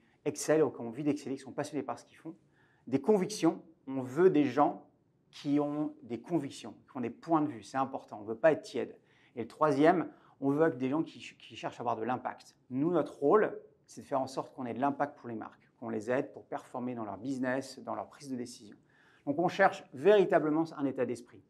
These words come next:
On cherche aussi, c'est le deuxième point, des expertises en digital marketing, sur des stratégies de croissance, en C R M. Et le troisième point, qui est le point le plus important,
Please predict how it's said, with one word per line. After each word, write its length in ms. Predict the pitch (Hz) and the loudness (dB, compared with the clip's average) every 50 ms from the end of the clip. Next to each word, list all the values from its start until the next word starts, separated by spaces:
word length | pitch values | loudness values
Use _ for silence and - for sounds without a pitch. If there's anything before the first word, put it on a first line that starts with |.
| _ _ _ _ _ _ - | _ _ _ _ _ _ -8
On 100 | 131 117 | -6 -2
cherche 300 | - 139 127 - - - | 2 2 2 2 0 0
aussi, 300 | - 156 160 - 220 220 | 0 2 2 2 -2 -4
c'est 140 | 196 - 143 | 0 0 0
le 80 | 123 120 | 4 6
deuxième 340 | 127 123 113 127 123 127 127 | 4 4 4 2 0 0 0
point, 160 | 180 185 185 | 0 2 2
des 160 | 160 139 131 | 2 2 2
expertises 640 | 143 143 - - 160 147 - - 143 117 107 101 - _ _ _ _ _ | 0 0 0 -2 -2 -2 -2 -6 -10 -10 -10 -12 -16 _ _ _ _ _
en 120 | - 113 | -10 -10
digital 360 | 113 120 117 117 - 127 117 | -8 -10 -10 -6 -4 -2 0
marketing, 720 | 113 110 107 - - 101 - - 123 127 135 143 147 147 143 | 0 -2 -4 -6 -14 -20 -16 -8 -6 -2 0 0 -2 -2 -6
sur 200 | 139 - 127 117 | -10 -12 -10 -10
des 60 | 110 | -10
stratégies 360 | 110 - - 107 - 113 113 | -10 -12 -16 -16 -16 -16 -18
de 40 | - | -18
croissance, 600 | _ 107 107 - - 120 131 143 139 - - - _ _ - - _ _ | _ -16 -14 -10 -8 -6 -6 -6 -6 -10 -14 -18 _ _ -20 -20 _ _
en 100 | 131 120 | -8 -6
C 320 | 117 - - 123 113 113 110 | -6 -4 -2 0 2 2 4
R 80 | 113 | 4
M. 260 | 123 139 147 131 - - - - _ _ _ _ _ _ _ - | 4 4 2 0 -2 -6 -14 -20 _ _ _ _ _ _ _ 4
Et 100 | 170 180 | 6 8
le 100 | 180 170 | 8 8
troisième 460 | - - 170 170 151 147 151 151 143 | 6 6 6 6 6 6 2 0 0
point, 420 | - - 151 165 190 208 - - - - | 0 2 4 4 4 4 0 -6 -8 -6
qui 60 | 127 | -6
est 40 | 110 | -6
le 60 | - | -4
point 140 | 143 139 135 | -4 -6 -6
le 40 | |
plus 120 | 123 - - | -6 -6 -10
important, 500 | - - - - - - 180 190 190 | -10 -10 -10 -14 -12 -10 -10 -10 -10